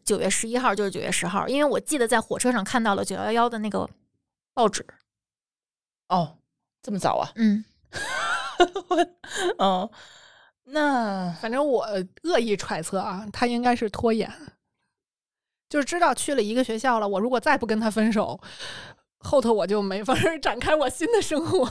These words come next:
Speaker 3: 了。
Speaker 1: 可以了，他会听的。
Speaker 3: <laughs> 我，我，我，我不是，我不是故意的，<laughs> 我就是专门儿的。
Speaker 2: 嗯。但你们那个专业也没有自己，就是说两个人商量一下，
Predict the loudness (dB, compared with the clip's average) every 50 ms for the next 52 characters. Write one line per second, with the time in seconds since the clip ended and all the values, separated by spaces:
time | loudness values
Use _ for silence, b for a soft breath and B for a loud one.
0 | -2 -4 -2 2 2 2 2 2 -2 -6 _ _ -20 B B B B -4 0 0
1 | 2 2 2 0 -2 -4 -2 0 0 2 2 2 2 0 -2 -2 0 -2 -2 0
2 | 0 0 0 0 0 0 0 0 0 0 0 -2 0 -2 -2 -2 -2 -2 -2 -2
3 | -2 0 0 2 2 0 -2 -6 -10 -6 -2 -2 -2 0 2 0 2 2 0 0
4 | -2 B B B B B B 2 2 4 4 2 0 0 -2 -4 -4 -2 0 0
5 | -2 0 -2 -2 2 4 2 2 2 -2 -20 _ _ _ _ _ _ _ _ -20
6 | -20 -14 _ 0 2 2 4 4 2 2 0 0 -2 -2 -2 -4 -4 -8 _ _
7 | _ _ _ _ -6 -4 -4 -4 -4 -6 -10 -16 -16 B B B B B B B
8 | B B B B B B B _ _ -2 -2 2 2 2 2 0 0 -2 0 -2
9 | 0 0 0 2 2 4 4 4 2 0 0 0 0 0 0 -2 -2 -4 -4 -4
10 | -6 -8 -4 -4 -4 -2 0 2 2 0 0 -2 -2 -4 -2 -2 -2 -4 -2 -2
11 | -2 -2 -2 -2 -4 -6 -8 -12 -12 -12